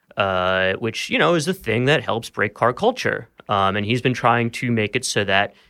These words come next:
the, uh, it's easier for people who live in the city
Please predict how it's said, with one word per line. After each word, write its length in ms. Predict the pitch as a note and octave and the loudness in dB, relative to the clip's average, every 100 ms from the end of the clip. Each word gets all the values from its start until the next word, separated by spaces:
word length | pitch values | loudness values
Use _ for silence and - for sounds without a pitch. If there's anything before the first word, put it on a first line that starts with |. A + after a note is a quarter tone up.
| _ | _
the, 680 | G2 G#2 G2+ G#2 G#2 G#2 G2+ | -10 -6 -4 -4 -4 -6 -4
uh, 140 | A2 G2 | -4 -4
it's 380 | G2+ A2 - | -6 -8 -8
easier 320 | - A#2+ A#2 G#2+ | -6 -6 -4 -4
for 140 | - | -6
people 260 | F#2+ A2 F#2+ | -10 -12 -10
who 80 | |
live 140 | G#2+ G2+ | -8 -6
in 80 | F#2 | -4
the 40 | |
city 540 | - - D#3 A#2 G2 | -2 0 0 0 -4